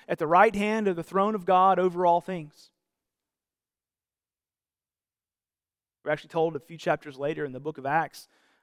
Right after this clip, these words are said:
uh, that by a man named Stephen, that, that he actually has seen the heavens open and Jesus standing at the right hand of the throne, reigning over all things.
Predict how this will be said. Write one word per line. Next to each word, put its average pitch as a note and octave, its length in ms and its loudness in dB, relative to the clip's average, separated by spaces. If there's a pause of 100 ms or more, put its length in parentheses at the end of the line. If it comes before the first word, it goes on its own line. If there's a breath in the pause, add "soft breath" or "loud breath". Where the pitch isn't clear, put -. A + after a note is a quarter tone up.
(100)
uh, A#2 200 -12 (3250)
that C3+ 160 -8 (280)
by C#3+ 140 0
a C#3 60 -2
man D3+ 160 -6
named D3 160 -10
Stephen, C#3+ 580 -6
that, A#2 160 -12 (140)
that B2+ 100 -12
he D#3+ 220 -4
actually C#3+ 300 -4
has - 300 -16 (120)
seen A3 480 -2
the C#3 100 -2
heavens F3+ 300 -2
open E3+ 340 0
and C3 100 -10
Jesus F#3 380 -4
standing F3 580 -6
at C#3 100 -14
the C#3 60 -12
right E3+ 220 -2
hand F#3+ 180 -10
of E3+ 60 -8
the E3+ 80 -12
throne, F3+ 400 -6
reigning G3 320 -8
over F3 220 -8
all F3+ 140 -2
things. G3 440 -16